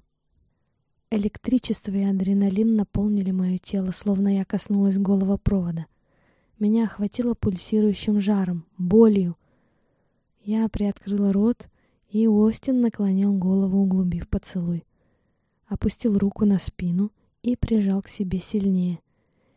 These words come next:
Его мощь росла, а мое тело чувственно прижалось к нему. Раскаленный поцелуй стал медленным.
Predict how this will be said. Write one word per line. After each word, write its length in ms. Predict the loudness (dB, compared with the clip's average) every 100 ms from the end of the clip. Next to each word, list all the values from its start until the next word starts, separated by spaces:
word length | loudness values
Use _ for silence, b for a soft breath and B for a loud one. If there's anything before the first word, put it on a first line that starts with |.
| _ -2
Его 200 | 2 4
мощь 300 | 4 2 -2
росла, 480 | -4 -4 -4 0
а 60 | 0
мое 300 | 2 4 2
тело 340 | 0 -2 -2
чувственно 520 | -4 -8 -8 -2 0 0
прижалось 540 | -2 -4 -2 -4 -6
к 100 | -6
нему. 320 | -4 -2 -4 -6 _ _ _ _ _ _ -10
Раскаленный 640 | -8 -6 -4 0 2 2
поцелуй 480 | 0 -4 -4 -2 -4
стал 260 | -2 -2 0
медленным. 680 | 2 0 0 -2 0 -2